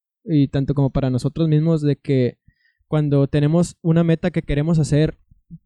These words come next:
tanto por decir ahorita nuestro podcast, o que tenemos el proyecto de, de la banda,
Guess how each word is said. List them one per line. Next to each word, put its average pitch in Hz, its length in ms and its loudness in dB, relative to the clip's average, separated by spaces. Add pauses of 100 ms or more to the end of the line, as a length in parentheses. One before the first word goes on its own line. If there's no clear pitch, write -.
(160)
tanto 135 420 -6
por 135 140 -2
decir 143 240 -2
ahorita 143 320 0
nuestro 151 300 -6
podcast, 160 540 -12 (480)
o 139 220 -4
que 143 180 -4
tenemos 143 460 -2
el 139 240 -2
proyecto 131 560 -2
de, 123 460 0
de 127 340 -4
la 120 160 -4
banda, 147 580 -4